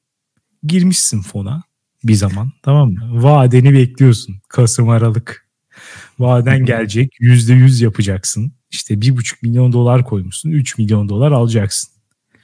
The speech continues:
Speaker 1: Vaden Kasım, Aralıksa her gün açıp açıp soracak halin yok yani. Hani bir noktada ben bu parayı alacağım diye düşünürsün falan.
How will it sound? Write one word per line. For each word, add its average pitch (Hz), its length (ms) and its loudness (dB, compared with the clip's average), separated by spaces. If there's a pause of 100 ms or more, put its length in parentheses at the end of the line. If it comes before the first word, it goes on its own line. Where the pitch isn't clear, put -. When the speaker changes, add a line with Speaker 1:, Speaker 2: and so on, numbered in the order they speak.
(480)
Speaker 1:
Vaden 147 420 6
Kasım, 147 360 2
Aralıksa 131 460 0
her 131 180 4
gün 131 180 4
açıp - 280 0
açıp - 180 -12
soracak 117 380 0
halin 104 240 2
yok 135 300 2
yani. 87 260 -8 (680)
Hani 110 140 -16 (240)
bir 143 100 0
noktada 110 440 -2
ben 131 240 0 (640)
bu 147 140 4
parayı 120 320 0
alacağım 131 380 2
diye 110 180 2
düşünürsün 117 580 0
falan. 131 380 -6